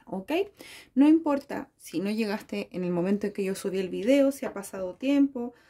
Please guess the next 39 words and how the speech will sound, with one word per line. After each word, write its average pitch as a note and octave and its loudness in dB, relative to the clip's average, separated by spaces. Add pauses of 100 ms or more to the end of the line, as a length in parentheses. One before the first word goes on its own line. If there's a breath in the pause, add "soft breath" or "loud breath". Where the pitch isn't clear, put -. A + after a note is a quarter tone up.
(200 soft breath)
si - -10
te G3+ -4
topaste A3+ -6
con G#3 -4
este G#3 -10
video G3+ -2
mucho G#3 -8
tiempo G3+ -6
después, C#4+ -4 (380 soft breath)
el C#4 6
mensajito B3+ 4
va A3+ -4
para G#3+ -4
ti C4 -4
porque A3+ -10 (160)
tenía A3 -2
que A#3 -6
llegar G#3+ -2
en A3 0
este A3+ -4
momento A3+ -2 (280)
y G#3+ -8
no A3+ -2
lo A3+ -2
cuestiones G#3 -8
demasiado, G3 -6
¿ok? G3+ -10 (680 loud breath)
Es A3+ 0
momento B3 6
de B3+ 6
escuchar A#3 -6
este A#3 -8
mensaje G#3 -10
para F#3+ -10
ti F#4+ -6 (560 loud breath)
y F#4 -2
ábrete D#4 0
a A#3+ -6
recibirlo. - -10